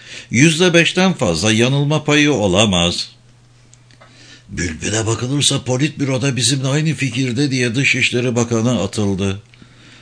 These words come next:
"Toplam yüz milyon ton." dedi Matthews. "Kemerlerini sıkarak ancak Mart'a kadar dayanırlar."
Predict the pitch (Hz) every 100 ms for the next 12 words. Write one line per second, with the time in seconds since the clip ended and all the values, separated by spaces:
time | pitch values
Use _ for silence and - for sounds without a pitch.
0 | - 92 87 - 107 104 98 127 147 107
1 | 127 123 127 120 104 113 120 101 87 95
2 | 87 87 - 78 78 - 104 123 127 131
3 | 131 127 165 - 82 80 104 71 147 147
4 | 147 143 127 135 127 143 139 131 135 113
5 | 113 120 101 117 107 87 85 85